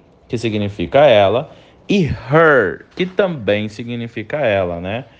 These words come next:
Logo de, embaixo, nós temos o it, que significa eles ou elas, né, para objetos e animais, tá? E o pronome do objeto para it continua it, ok?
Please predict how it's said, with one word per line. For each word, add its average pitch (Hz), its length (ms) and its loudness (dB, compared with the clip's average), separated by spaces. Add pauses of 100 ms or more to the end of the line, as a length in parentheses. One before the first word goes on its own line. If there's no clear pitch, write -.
(380)
Logo 165 400 2
de, 156 120 -8
embaixo, 131 640 0
nós 117 140 -6
temos 110 340 -6
o 127 140 -6 (160)
it, 139 520 2 (320)
que 120 120 -4
significa 104 800 -4
eles 180 640 0
ou 120 260 2
elas, 120 520 2
né, 117 240 -2
para 107 600 0
objetos 127 920 2
e 180 180 -2
animais, 127 800 -2
tá? 127 320 -4 (440)
E 208 220 -2
o 220 60 -4
pronome 147 420 -4
do 139 140 0
objeto 139 500 0
para 139 280 2
it 147 480 -4
continua 170 760 -2 (100)
it, 107 520 -6
ok? 160 480 0